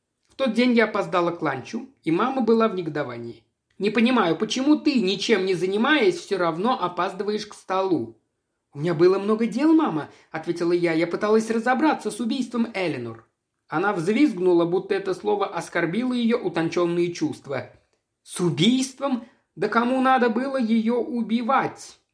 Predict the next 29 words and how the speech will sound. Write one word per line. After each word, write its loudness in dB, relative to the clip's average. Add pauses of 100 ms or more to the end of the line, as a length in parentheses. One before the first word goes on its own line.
(540)
"Ну, 4
например, 2
Маргарет. -2 (320)
Она -2
всегда -4
терпеть 0
ее 2
не -6
могла. -6 (380)
Люди 6
ее -4
круга 0
не 0
совершают -2
преступлений", — -4
изрекла -4
мама. -4 (200)
"Не 0
понимаю, 2
Луиза, -6
что -2
с -2
тобой -2
такое? -2
Как -2
можно 0
подозревать 0
свою -4
подругу?" -2